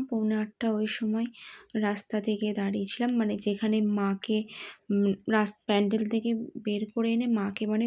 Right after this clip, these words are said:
বাঁধছিল। তো সেখানে এসে দাঁড়িয়ে দাঁড়িয়ে দেখছিলাম মাকে বাঁধছে। তো যাই হোক, মাকে একটু প্রণাম করে এলাম। আর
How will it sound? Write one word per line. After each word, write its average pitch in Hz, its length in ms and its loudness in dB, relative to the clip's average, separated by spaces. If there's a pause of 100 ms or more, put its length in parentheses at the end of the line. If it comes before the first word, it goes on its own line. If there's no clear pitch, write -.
(140)
বাঁধছিল। 196 580 0 (540)
তো - 140 -6
সেখানে 226 440 2
এসে 226 180 -2
দাঁড়িয়ে 202 340 0
দাঁড়িয়ে 202 300 0
দেখছিলাম 208 600 -2 (160)
মাকে 196 340 -2
বাঁধছে। 190 520 -4 (560)
তো 269 160 0
যাই 233 280 0
হোক, 247 160 0
মাকে 202 380 0
একটু - 220 -6
প্রণাম 202 460 2
করে 202 280 -2
এলাম। 208 260 0 (560)
আর 180 240 -2